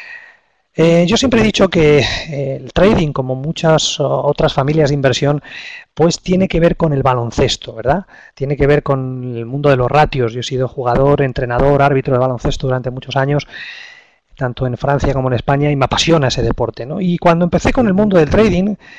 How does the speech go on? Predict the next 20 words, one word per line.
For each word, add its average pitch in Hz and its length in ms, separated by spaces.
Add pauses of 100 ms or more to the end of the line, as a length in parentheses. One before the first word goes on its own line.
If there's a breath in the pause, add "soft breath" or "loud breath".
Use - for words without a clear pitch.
(160 loud breath)
pues 139 360
me 139 280
di 170 120
cuenta 196 500 (240 loud breath)
que 143 120
tenía, 151 560
eh, 135 380
esta 151 220
similitud 139 680
con 120 160
el 117 60
baloncesto. 117 500
En 120 60
el - 20
baloncesto 123 340
se 151 140
mide 147 180
absolutamente 143 800
todo. 147 360 (680 loud breath)
Eh, 123 540